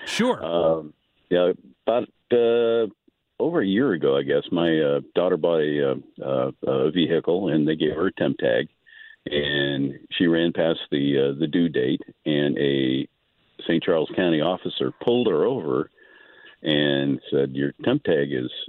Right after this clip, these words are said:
Speaker 2: is, uh, uh, expired?" And she says, "Yeah, I gotta, gotta pay the taxes." He said, "Well, this is what I do. I take that," he ripped it off. He took the temp tag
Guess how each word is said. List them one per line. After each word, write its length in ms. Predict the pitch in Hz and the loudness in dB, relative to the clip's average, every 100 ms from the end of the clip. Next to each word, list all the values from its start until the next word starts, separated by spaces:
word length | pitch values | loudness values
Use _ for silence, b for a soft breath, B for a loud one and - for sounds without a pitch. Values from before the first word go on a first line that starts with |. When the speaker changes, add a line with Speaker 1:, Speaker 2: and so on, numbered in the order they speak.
| - | -10
Speaker 2:
is, 320 | 65 64 62 | -8 -8 -4
uh, 280 | 64 60 62 - _ - | -2 -2 -4 -10 _ -8
uh, 120 | 60 | -4
expired?" 640 | 55 - - - 62 69 160 | -4 -6 -2 0 2 0 -2
And 200 | 127 - | -6 -8
she 80 | - - | -12 -10
says, 120 | - - | -10 -2
"Yeah, 260 | 85 87 | 0 2
I 60 | 85 | 2
gotta, 240 | 82 78 - _ - | 0 -2 -4 _ -4
gotta 160 | 71 | -2
pay 180 | - 78 | 0 0
the 100 | 76 | 0
taxes." 400 | 87 82 - 64 | -2 -2 -4 -10
He 100 | 62 - | -10 -4
said, 220 | 67 62 | -4 0
"Well, 220 | 110 110 - b b - | 0 0 -4 b b -6
this 100 | 117 | -2
is 120 | 101 | 0
what 140 | 95 90 | 2 2
I 140 | 92 | 0
do. 300 | 71 62 60 - _ _ _ - _ _ | -2 -6 -8 -14 _ _ _ -20 _ _
I 120 | 101 117 - | -4 -4 -2
take 200 | 110 - | -2 -2
that," 180 | - - - 92 | -4 -4 -2 -4
he 160 | 90 101 | 0 0
ripped 300 | 98 104 - | 2 -2 -4
it 100 | 69 | 0
off. 320 | 82 71 - - _ _ _ _ | 0 0 -4 -16 _ _ _ _
He 160 | - 98 | -2 0
took 160 | 120 - | 0 -4
the 100 | - | -4
temp 200 | 107 98 | -2 -2
tag 280 | - 90 | 2 2